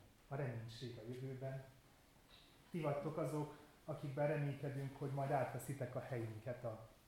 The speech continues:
gyülekezetben, a padokban, presbitériumokban és lelkipásztorokként,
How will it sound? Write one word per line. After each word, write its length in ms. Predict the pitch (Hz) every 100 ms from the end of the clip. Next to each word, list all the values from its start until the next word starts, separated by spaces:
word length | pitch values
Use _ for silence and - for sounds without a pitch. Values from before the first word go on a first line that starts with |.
| - - - -
gyülekezetben, 840 | 147 151 127 131 131 127 135 135
a 140 | 117 -
padokban, 680 | 135 135 123 131 127 131 - - - - -
presbitériumokban 1040 | 127 127 117 117 123 120 120 117 117 123 120
és 320 | 120 - - - - 131
lelkipásztorokként, 1200 | 113 113 117 110 110 - 120 117 - 123 117